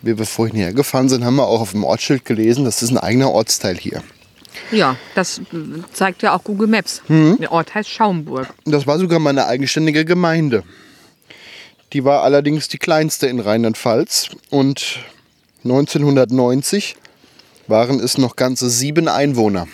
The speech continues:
Speaker 2: Und wann ist eine Gemeinde keine Gemeinde mehr?
Speaker 1: Ja, weiß ich auch nicht. Man hat dann beschlossen, man schließt sich mit der Gemeinde Balduinstein zusammen. Das war dann am ersten Juli neunzehnhunderteinundneunzig. Und dann ist man mit gerade mal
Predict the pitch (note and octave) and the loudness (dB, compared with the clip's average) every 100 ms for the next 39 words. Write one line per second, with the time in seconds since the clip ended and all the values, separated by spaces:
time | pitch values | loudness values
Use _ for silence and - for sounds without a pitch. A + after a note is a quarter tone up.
0 | - - - _ _ _ _ _ _ _ | -20 -20 -20 _ _ _ _ _ _ _
1 | - F3+ F3+ F#3 F#3 G3 F#3 F#3 E3+ G3 | -6 0 0 0 0 -2 0 0 0 0
2 | G3 F#3+ F#3 F3 E3+ D#3+ D#3+ G3 A3+ A3+ | -2 0 0 0 0 0 0 2 2 0
3 | A3+ - A2+ A2+ G#2 A#2 A2 A2 G#2+ F#2+ | -2 -4 0 2 2 2 2 2 2 2
4 | A2+ G#2+ A2+ G#2+ A2 C#3 A#2+ A2+ B2+ B2 | 4 2 2 0 2 2 0 2 2 2
5 | C#3 B2 A#2 - C3+ B2+ - A#2+ A#2+ A#2+ | 0 -2 -4 -6 -8 -8 -10 -6 -2 0
6 | A2+ A2 A2 A2 G#2+ D3+ F3+ C3 C3 B2+ | 0 0 0 0 2 4 4 2 0 -2
7 | A#2+ A2+ A#2+ G#2+ A2+ G3 - - - - | -2 -4 -2 0 0 -2 -6 -16 -18 -20
8 | - - B2 - A#2+ B2+ B2+ B2+ C3 C#3 | -20 -4 -4 0 2 4 2 2 2 2
9 | D3 C3+ C#3+ D3 C3+ C#3 D#3 D3+ C#3+ B2+ | -2 0 2 4 4 2 2 0 2 2
10 | - C#3 E3+ D#3+ C3 B2+ C3 - F#3 - | 2 0 2 2 2 0 0 -2 -4 -6
11 | - - - - A2+ B2+ - - - C3+ | -18 -20 -14 -8 -4 -4 -4 -4 -2 0
12 | B2+ B2 - - A2+ A#2+ B2 B2+ A#2+ | 0 -2 -6 -12 0 2 2 0 -2